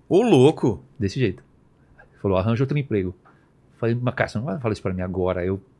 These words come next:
Speaker 2: recém-estourado com um disco pra gravar, tudo."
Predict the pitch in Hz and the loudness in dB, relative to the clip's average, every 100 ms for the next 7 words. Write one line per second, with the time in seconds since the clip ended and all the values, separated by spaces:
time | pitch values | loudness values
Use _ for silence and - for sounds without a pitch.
0 | _ _ _ - 95 - 110 - 101 95 | _ _ _ -10 -8 -6 -6 -2 0 2
1 | 104 92 95 90 90 - 98 92 82 87 | 0 -4 -8 -8 -10 -6 -4 -4 -4 -8
2 | 95 - 92 | -8 -8 -16